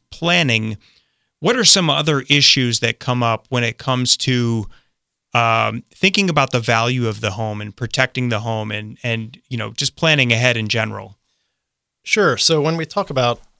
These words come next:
Speaker 2: planning, it, long-term planning, midterm planning, and short-term planning, and each one of those conversations is going to have different talking points that, that we would cover with somebody. So when we talk about long-term planning, it's just making sure that the property's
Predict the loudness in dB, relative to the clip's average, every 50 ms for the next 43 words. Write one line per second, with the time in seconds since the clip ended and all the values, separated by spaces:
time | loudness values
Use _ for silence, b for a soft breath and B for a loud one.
0 | _ _ _ _ _ _ -8 -4 -2 0 0 0 -2 -4 -8 -10 -14 -18 _ _
1 | _ _ _ -16 -16 -16 -16 _ _ _ _ -10 -2 0 0 2 0 0 -2 -2
2 | -2 -2 -2 -2 -2 -2 0 -2 -2 -4 -4 -4 -6 -6 -6 -10 -10 -10 -10 -10
3 | -12 -14 -14 -12 -12 -12 -12 -14 -14 -10 -10 -10 -8 -8 -10 -10 -12 -14 -14 -14
4 | -14 -16 -14 -12 -12 -12 -12 -16 -20 -20 -20 -20 -20 -6 -4 -4 -4 -4 -6 -10
5 | -8 -6 -6 -6 -6 -6 -8 -8 -8 -8 -8 -8 -8 -8 -10 -12 -10 -8 -8 -8
6 | -8 -10 -14 -16 -18 -20 -18 -18 -18 -18 -16 -16 -16 -16 -16 -12 -10 -10 -10 -8
7 | -8 -10 -10 -10 -12 -16 -16 -18 _ _ _ _ _ _ _ _ _ _ _ _
8 | _ -20 _ _ _ _ _ _ _ _ _ _ _ _ -2 -2 -2 -2 -2 -6
9 | -12 -14 -16 -16 -16 -16 -16 -6 -6 -6 -6 -4 -8 -10 -10 _ _ _ -8 -8
10 | -8 -10 -12 -14 -12 -12 -12 -12 -12 -6 -6 -6 -6 -6 -10 -12 -12 -14 -14 -14
11 | -14 -14 -14 -14 -14 -14 -10 -4 0 0 0 0 B B B B B B B _
12 | -2 -2 -2 0 -2 -4 -4 0 2 2 2 2 0 -2 -2 -2 -4 -6 -10 -12
13 | -12 -14 -14 -12 -12 -10 -10 -12 -14 -16 -20 -20 -12 -10 -8 -6 0 0 0 0
14 | 0 -2 -2 0 0 -2 -2 -4 -8 -14 -8 -2 0 0 0 -2 -4 -12 -12 -14
15 | -12 -12 -12 -14